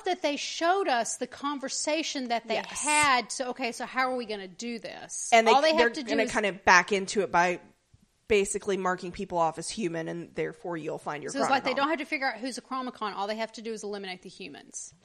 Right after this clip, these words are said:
Speaker 1: Which
Speaker 2: Which
Speaker 1: I'm glad they, 'cause we often talk about, can they just give us that conversation, give us
Speaker 2: Yes.
Speaker 1: that one-liner?
Speaker 2: And it didn't take
Speaker 1: Mm-hmm.
Speaker 2: long. It didn't
Speaker 1: Mm-mm.
Speaker 2: take long at all.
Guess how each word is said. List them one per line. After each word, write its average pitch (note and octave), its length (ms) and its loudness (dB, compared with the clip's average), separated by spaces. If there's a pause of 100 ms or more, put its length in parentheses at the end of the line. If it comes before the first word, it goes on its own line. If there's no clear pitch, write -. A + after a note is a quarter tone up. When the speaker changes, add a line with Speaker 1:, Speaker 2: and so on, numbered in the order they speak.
(340)
Speaker 1:
Which G#3+ 140 -4
Speaker 2:
Which - 20 -4
Speaker 1:
I'm B3+ 160 -2
glad C4+ 320 2
they, C#4+ 100 0
'cause A#3+ 360 -8
we C#4 120 -2
often D#4 320 2
talk E4+ 240 0
about, C4+ 220 0
can A#3+ 140 -8
they G#3+ 100 -4
just A#3 240 -6
give A3+ 140 -6
us A3 120 -8
that F#3+ 200 -6
conversation, G#3 680 -6
give - 120 2
us - 140 -4
Speaker 2:
Yes. G3+ 120 2
Speaker 1:
that G3+ 80 -8
one-liner? G#3+ 640 -4 (140)
Speaker 2:
And D4 120 8
it D#4 80 4
didn't E4 200 2
take A#4+ 200 4
Speaker 1:
Mm-hmm. - 80 2
Speaker 2:
long. F#3+ 320 6 (680)
It B3 220 -4
didn't C4+ 120 -4
Speaker 1:
Mm-mm. D4+ 80 0
Speaker 2:
take D4+ 120 2
long D#4+ 220 2
at - 80 0
all. F4 440 4